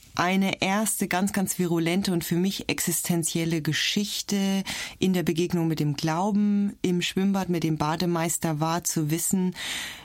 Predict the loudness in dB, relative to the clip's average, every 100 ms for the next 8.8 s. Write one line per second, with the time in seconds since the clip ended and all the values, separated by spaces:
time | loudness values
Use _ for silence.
0 | -2 0 2 2 2 0 -2 -2 -2 -2
1 | -4 -4 0 0 0 0 0 0 2 0
2 | 0 0 0 0 0 -2 -4 -4 -2 0
3 | 2 2 2 0 -2 -4 -2 -4 -4 -2
4 | -2 -2 -2 -2 -2 0 -2 -2 -2 0
5 | 0 0 -2 -2 -6 -2 -2 0 0 0
6 | 2 2 0 0 -2 -2 -2 -2 0 0
7 | 2 0 0 -2 0 2 2 2 2 2
8 | 0 0 0 0 0 -4 -6